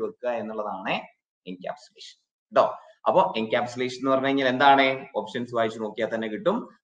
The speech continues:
നമുക്ക് ആവശ്യമുള്ള ഡാറ്റയും അതിനെ ഓപ്പറേറ്റ് ചെയ്യുന്ന മെത്തേഡും എന്താണ്? single യൂണിറ്റിലേക്ക് മാറ്റുന്നു കേട്ടോ. ഒരു class എന്ന് പറ-, ഇത് ഏതാണ് ആ single unit? class ആണ് ആ single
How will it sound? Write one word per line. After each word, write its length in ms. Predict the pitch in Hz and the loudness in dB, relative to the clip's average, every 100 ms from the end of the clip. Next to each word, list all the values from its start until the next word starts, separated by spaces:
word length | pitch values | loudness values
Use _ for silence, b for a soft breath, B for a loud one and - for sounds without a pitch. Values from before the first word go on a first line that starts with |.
| - | -6
നമുക്ക് 240 | 113 113 131 117 | -2 2 6 6
ആവശ്യമുള്ള 460 | 120 143 123 117 117 110 | 4 -2 0 2 4 4
ഡാറ്റയും 520 | 98 123 143 156 247 - B - | 4 4 2 0 0 -6 B 0
അതിനെ 240 | 107 143 214 170 | 4 4 6 4
ഓപ്പറേറ്റ് 380 | 120 127 117 113 | 4 2 0 -2
ചെയ്യുന്ന 240 | - 110 101 98 | -6 -4 -2 -4
മെത്തേഡും 500 | 98 - 147 175 254 - _ - | -4 0 4 4 2 -4 _ -4
എന്താണ്? 340 | 113 113 110 107 110 - - | 2 4 4 2 -2 -8 -8
single 420 | 185 208 240 254 254 247 - 147 | -4 -2 0 0 0 -2 -4 2
യൂണിറ്റിലേക്ക് 760 | 139 151 156 156 131 120 117 135 | 4 4 0 0 0 0 0 0
മാറ്റുന്നു 500 | 120 98 104 98 143 135 - _ | 0 0 -4 0 2 2 -2 _
കേട്ടോ. 220 | 175 196 - - - _ 127 | 2 4 4 -2 -18 _ 2
ഒരു 180 | 147 214 240 - - | 6 6 4 -6 2
class 680 | 139 135 147 175 180 - 233 269 - 160 156 | 6 8 8 6 2 -2 0 0 0 2 4
എന്ന് 220 | 156 165 | 4 4
പറ-, 140 | 135 127 | 4 4
ഇത് 100 | 139 151 | 2 6
ഏതാണ് 280 | 165 202 202 202 | 6 6 6 4
ആ 20 | 202 | 2
single 240 | 170 180 190 | -2 -2 0
unit? 320 | 190 190 185 185 - _ | 0 2 2 0 -4 _
class 320 | - 123 143 170 | 2 6 6 6
ആണ് 100 | 156 | 4
ആ 20 | 165 - | 4 2
single 220 | 131 | -4